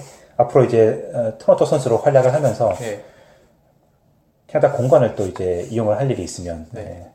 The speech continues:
Speaker 1: 조만간 몸에 배게 될 <laughs> 네. 일이고요. 어, 캐나다에서 가장 존경받는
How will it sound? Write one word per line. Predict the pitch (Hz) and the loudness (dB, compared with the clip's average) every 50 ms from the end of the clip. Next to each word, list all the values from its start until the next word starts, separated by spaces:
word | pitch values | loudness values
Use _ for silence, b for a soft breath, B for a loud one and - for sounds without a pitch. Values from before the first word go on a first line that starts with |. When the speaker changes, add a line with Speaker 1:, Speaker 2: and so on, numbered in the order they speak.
| _ _ _ _ _ _ _ _ _ _ _ _ _ _ _ _ _ _ _ _ _ _ _ _ _ _ _ _ _ | _ _ _ _ _ _ _ _ _ _ _ _ _ _ _ _ _ _ _ _ _ _ _ _ _ _ _ _ _
Speaker 1:
조만간 | - 139 151 147 139 135 | 0 2 2 4 4 4
몸에 | 101 101 101 101 101 | 2 2 0 0 0
배게 | - - 113 - 127 | 0 0 2 2 4
될 | - 117 - | 4 4 4
<laughs> | - - - - - - - - - - - - - - 254 226 - - 277 - - - - - - - 208 - - - - _ _ | 6 4 4 6 6 4 4 6 6 4 4 4 4 4 4 4 4 2 2 2 0 -10 -14 -14 -16 -16 -16 -18 -20 -20 -20 _ _
네. | - 135 120 110 104 101 104 104 - - _ _ _ _ _ _ b b b b b b b b _ _ _ _ _ _ _ _ _ _ _ _ _ _ - | -12 -12 -10 -8 -8 -10 -10 -12 -14 -16 _ _ _ _ _ _ b b b b b b b b _ _ _ _ _ _ _ _ _ _ _ _ _ _ -16
일이고요. | 117 104 98 - 98 98 95 92 95 123 | -14 -14 -12 -10 -10 -8 -8 -8 -8 -8
어, | - 110 104 101 98 98 95 95 95 95 95 - _ _ _ _ _ _ _ _ _ _ _ _ _ _ _ _ _ _ _ _ _ | -6 -4 -2 -2 -2 -2 -2 -4 -6 -8 -12 -16 _ _ _ _ _ _ _ _ _ _ _ _ _ _ _ _ _ _ _ _ _
캐나다에서 | - - 247 240 240 220 214 214 202 | 0 2 6 6 8 8 8 6 4
가장 | - - - 202 202 185 170 143 127 113 107 - - | 4 4 6 6 6 6 6 2 0 -2 -2 -6 -4
존경받는 | - 131 143 208 214 185 151 123 - 104 92 92 87 - | -2 0 2 2 4 4 4 4 2 0 -4 -4 -10 -16